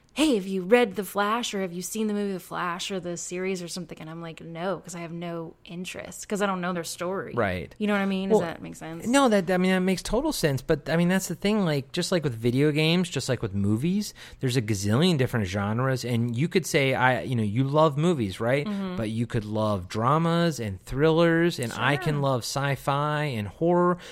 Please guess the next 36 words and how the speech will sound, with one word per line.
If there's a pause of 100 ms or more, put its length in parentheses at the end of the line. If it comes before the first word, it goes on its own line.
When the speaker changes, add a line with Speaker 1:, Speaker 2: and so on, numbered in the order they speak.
(120)
Speaker 2:
We
both
love
movies, (300)
but
we
watch (160)
stuff
that's
drastically
different.
So,
Speaker 1:
Mm-hmm.
Speaker 2:
like, (320)
ev-,
like
I
said,
even
though
I
grew
up,
you
know,
and
I,
I
know
a
lot
about
D
C,
I,
I,